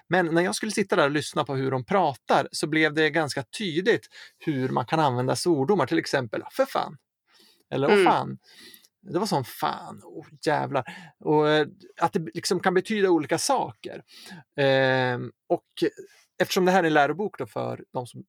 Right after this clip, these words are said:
Speaker 1: ska arbeta i energisektorn, som lär sig svenska, så, så är det där liksom ganska intressant. Om min kollega säger, "För fan", är han arg då?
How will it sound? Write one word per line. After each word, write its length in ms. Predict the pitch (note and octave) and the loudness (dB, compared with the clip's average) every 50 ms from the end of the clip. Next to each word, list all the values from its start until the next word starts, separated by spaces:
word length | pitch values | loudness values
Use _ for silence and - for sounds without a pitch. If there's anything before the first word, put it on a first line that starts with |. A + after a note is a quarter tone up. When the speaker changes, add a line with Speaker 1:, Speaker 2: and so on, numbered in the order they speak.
| _ | _
Speaker 1:
ska 380 | - - - - C#3+ C#3 C#3 - - | -16 -8 -2 2 2 2 2 2 2
arbeta 420 | - D3+ C3+ B2+ D#3 E3 D#3 D#3 | 2 2 2 2 0 0 0 0
i 40 | C3 | -2
energisektorn, 600 | B2+ B2+ A#2+ - C3 B2+ - - B2+ - - C3 | -4 -6 -8 -10 -12 -12 -10 -12 -14 -14 -14 -12
som 120 | A#2 B2+ C3 | -10 -6 -2
lär 200 | D3 F#3+ G3 F3 | 0 2 2 2
sig 160 | - - C3 | 0 -4 -8
svenska, 440 | - - B2+ A2 - C3+ - - C3 | -8 -10 -12 -14 -14 -14 -14 -12 -12
så, 140 | - C#3 - | -12 -12 -12
så 140 | - - D#3 | -8 -4 -2
är 60 | C#3 | 0
det 80 | C#3 C#3 | 0 2
där 180 | C3+ F3+ F#3+ D#3 | 2 2 0 0
liksom 240 | D#3+ - - C#3 | -2 -6 -8 -6
ganska 300 | C3 C#3+ C3 A#2+ - - | -4 -4 -4 -4 -4 -4
intressant. 480 | C3+ C3 A#2 C3+ B2 - - E3+ C#3+ A2+ - - - - | -4 -4 -4 -8 -6 -2 0 0 0 -2 -6 -18 -20 -12
Om 120 | - D#3+ D#3 | -6 -4 -4
min 100 | E3 D#3+ | -2 0
kollega 400 | - E3+ E3 E3 D3+ D3 F3+ F#3+ | 2 2 4 4 4 4 2 0
säger, 480 | - - C3+ B2+ B2+ B2+ B2+ B2 - - - C3 - | 0 0 0 0 0 0 -2 -2 -4 -8 -12 -12 -6
"För 100 | - F#3+ | -6 -6
fan", 400 | - - C#3 B2+ A#2+ A#2+ C3 C#3 - _ _ _ _ _ _ _ - | -2 -2 -4 -4 -4 -8 -12 -16 -18 _ _ _ _ _ _ _ -4
är 80 | D3+ | 0
han 100 | D#3+ D#3+ D#3+ | 0 2 4
arg 300 | F3+ A3+ B3+ G3+ C#3+ A#2+ | 4 2 2 0 -2 -4
då? 240 | - A2 - C3+ | -6 -10 -10 -10